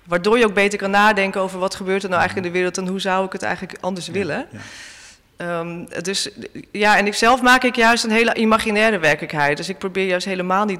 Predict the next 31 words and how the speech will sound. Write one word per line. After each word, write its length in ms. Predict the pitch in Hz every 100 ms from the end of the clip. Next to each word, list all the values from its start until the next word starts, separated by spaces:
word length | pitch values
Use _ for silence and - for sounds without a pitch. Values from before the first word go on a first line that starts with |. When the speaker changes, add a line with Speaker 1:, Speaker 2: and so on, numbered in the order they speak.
| -
Speaker 1:
de 120 | 165
wereld, 480 | 180 175 165 - -
eh, 440 | 170 160 - 156 156
eh, 60 |
te 260 | - 160 165
bespreken 460 | 165 - 165 165
of 100 | 160
vast 240 | - 175 -
te 80 | 160
leggen, 260 | 156 180
maar 120 | 170
juist 280 | 170 170 175
even 260 | - 180 175
een 60 |
andere 280 | 185 208 196
wereld 200 | 185 185
te 120 | 185
creëren 460 | 175 180 180 185 175
om 120 | 170
juist 380 | 170 180 226 226
eventjes 480 | - 190 185 190 180
die 160 | 180 -
afstand, 440 | 226 - 160 151
eh, 80 | 151
te 140 | 156
kunnen 260 | 151 156 151
nemen 340 | 147 147 147
van 180 | - 156
wat 160 | 151 151
er 60 |
gebeurt. 540 | 151 143 151 214 294